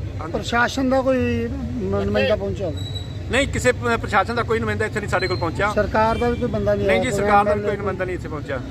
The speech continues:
Speaker 1: ਕਿਸੇ ਸਾਰ ਨਹੀਂ ਲਈ ਜੀ?
Speaker 2: ਨਹੀਂ, ਬਿਲਕੁਲ ਨਹੀਂ ਲਈ ਜੀ ਕਿਸੇ ਨੇ ਸਾਰ। ਤਾਂ ਅਸੀਂ ਹੁਣ ਮੀਟਿੰਗ ਕਰਕੇ ਅਗਲੀ ਵਿਉਂਤਬੰਦੀ ਕਰ ਰਹੇ ਹਾਂ ਵੀ ਅੱਗੇ ਇਸ ਧਰਨੇ ਦਾ ਰੂਪ ਰੇਖਾ ਕੀ ਬਣਾਉਣੀ ਚਾਹੀਦੀ ਹੈ,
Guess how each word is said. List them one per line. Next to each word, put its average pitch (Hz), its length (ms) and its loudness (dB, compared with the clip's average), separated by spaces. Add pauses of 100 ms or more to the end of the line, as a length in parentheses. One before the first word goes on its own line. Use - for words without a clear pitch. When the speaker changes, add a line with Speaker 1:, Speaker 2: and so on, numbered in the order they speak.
(120)
Speaker 1:
ਕਿਸੇ 220 200 0
ਸਾਰ 190 260 4
ਨਹੀਂ 175 140 2
ਲਈ 156 140 0
ਜੀ? 143 180 -2
Speaker 2:
ਨਹੀਂ, 190 120 0
ਬਿਲਕੁਲ 196 300 0
ਨਹੀਂ 180 100 0
ਲਈ 156 100 2
ਜੀ 139 60 -2 (100)
ਕਿਸੇ - 140 -4
ਨੇ 123 120 -2
ਸਾਰ। 95 140 -4 (1040)
ਤਾਂ 185 140 6
ਅਸੀਂ 240 180 2
ਹੁਣ 220 220 2
ਮੀਟਿੰਗ 220 300 0
ਕਰਕੇ 202 420 2 (240)
ਅਗਲੀ 226 160 2
ਵਿਉਂਤਬੰਦੀ 214 440 0
ਕਰ 196 160 2
ਰਹੇ 214 140 2
ਹਾਂ 202 120 2
ਵੀ 180 300 -2
ਅੱਗੇ 208 400 2 (160)
ਇਸ 202 240 -2 (120)
ਧਰਨੇ 180 220 0
ਦਾ 196 100 4
ਰੂਪ 180 240 0
ਰੇਖਾ 180 200 2
ਕੀ 185 140 -4
ਬਣਾਉਣੀ 165 240 0
ਚਾਹੀਦੀ 175 300 0
ਹੈ, 156 40 -4